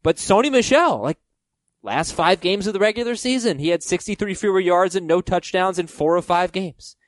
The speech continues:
And then in the postseason, all of a sudden, the Patriots are running the ball a ton. He's got twenty-four and twenty-nine carries. He's got five touchdowns. Um,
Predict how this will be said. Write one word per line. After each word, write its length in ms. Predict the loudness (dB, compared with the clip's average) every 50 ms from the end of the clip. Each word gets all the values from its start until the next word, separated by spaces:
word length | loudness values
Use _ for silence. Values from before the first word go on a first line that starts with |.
| _ _ _ _ _ _
And 100 | -4 -2
then 120 | 0 0 0
in 40 |
the 80 | 0 0
postseason, 520 | 2 2 2 2 0 -2 -4 -2 0 2
all 140 | 2 4 2
of 60 | 2
a 60 | 0 0
sudden, 240 | 0 0 0 0
the 80 | -2 0
Patriots 400 | 0 0 0 0 -4 -4 -4 -2
are 20 |
running 200 | -2 -2 -2 -2
the 60 | -2 0
ball 200 | 2 2 2 2
a 40 |
ton. 280 | 2 0 -2 -2 0 -2
He's 140 | -2 -2 0
got 180 | 0 0 0
twenty-four 500 | -2 -6 -6 -6 -6 -6 -4 -2 -2 -2
and 80 | -2 -4
twenty-nine 400 | -4 -6 -4 -2 -2 -4 -4 -4
carries. 440 | -4 -2 -2 0 0 0 -2 -4 -8
He's 120 | -12 -4
got 220 | -4 -4 -4 -2 -2
five 240 | 0 0 0 0
touchdowns. 680 | 0 -4 -4 -4 -4 -6 -4 -4 -4 -6 -8 -10 -18 _ _ _ _ _ _ _ _ _ _ _ _ _ _ _ _ _ _
Um, 320 | -2 0 0 0 0 -4